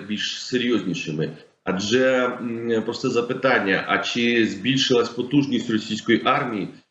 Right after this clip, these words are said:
і чи, е, там зменшилась потужність української армії? І ми тут сказати так однозначно тенденції не можемо. Та, безумовно, зараз достатньо складний момент в тому контексті, що дійсно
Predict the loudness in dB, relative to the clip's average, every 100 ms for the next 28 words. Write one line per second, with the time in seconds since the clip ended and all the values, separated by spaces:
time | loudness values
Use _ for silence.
0 | _ _ -6 -4 -2 0 2 2 2 2
1 | 2 2 -2 -2 -4 -2 0 0 0 -4
2 | -4 -8 -8 -6 -6 -6 -2 0 0 0
3 | -2 0 0 0 -4 -6 -12 _ _ 4
4 | 4 2 0 0 0 0 0 -2 -2 -2
5 | -2 0 0 0 -2 0 0 0 0 0
6 | 2 4 4 2 0 -2 -4 -6 -20 _
7 | 0 2 2 0 0 2 2 2 0 -2
8 | -6 -2 -2 -2 -4 -2 2 2 4 2
9 | 2 -2 -8 -20 _ _ _ _ _ _
10 | _ _ 4 4 4 2 2 0 -2 -8
11 | -8 -4 -4 0 0 2 2 0